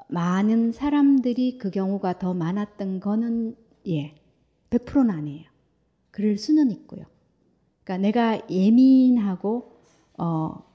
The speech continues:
그 섬세하고 지적으로, 어, 이 부분이 종종 나의 예민함 때문에 어쩌면 과잉으로 내 이성이나 이거에 의존을 하고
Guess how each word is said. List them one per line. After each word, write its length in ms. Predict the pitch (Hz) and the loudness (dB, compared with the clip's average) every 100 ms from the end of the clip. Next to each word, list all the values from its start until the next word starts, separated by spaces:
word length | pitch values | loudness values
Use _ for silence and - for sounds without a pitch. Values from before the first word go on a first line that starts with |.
| _ - | _ -16
그 200 | - 175 | -8 -6
섬세하고 800 | 175 254 254 214 165 160 214 226 _ _ | 0 0 2 0 -2 -4 -8 -8 _ _
지적으로, 460 | - 240 233 214 190 - - | -10 -4 -2 -2 -4 -6 -8
어, 60 | 151 | -8
이 160 | - 226 | -2 -2
부분이 600 | 233 196 190 240 180 165 _ _ _ _ _ | -2 -4 -4 -4 -4 -8 _ _ _ _ _
종종 500 | 220 233 240 226 143 - _ _ _ _ _ | 0 2 2 0 -4 -10 _ _ _ _ _
나의 500 | 202 220 277 277 254 | -2 2 4 2 0
예민함 500 | 180 202 254 247 202 | 0 2 2 2 -2
때문에 640 | - 165 160 170 208 160 160 _ _ _ _ _ _ _ _ _ _ _ _ _ _ | -4 -6 -4 -4 -6 -8 -12 _ _ _ _ _ _ _ _ _ _ _ _ _ _
어쩌면 640 | 202 - 277 269 247 - | -4 -2 0 2 0 -4
과잉으로 920 | - 151 220 294 294 196 196 175 - | -6 0 4 6 4 2 -2 -6 -8
내 420 | 180 185 196 190 190 | -4 -2 0 -2 -4
이성이나 880 | 196 214 277 262 240 170 175 160 165 _ _ _ | -4 -2 -2 0 0 -2 -6 -8 -10 _ _ _
이거에 680 | 220 208 311 294 269 240 - | -6 -2 0 0 0 -4 -8
의존을 560 | - 208 214 214 185 175 | -4 -2 -2 -6 -8 -8
하고 520 | 160 147 190 170 151 | -10 -8 -8 -8 -10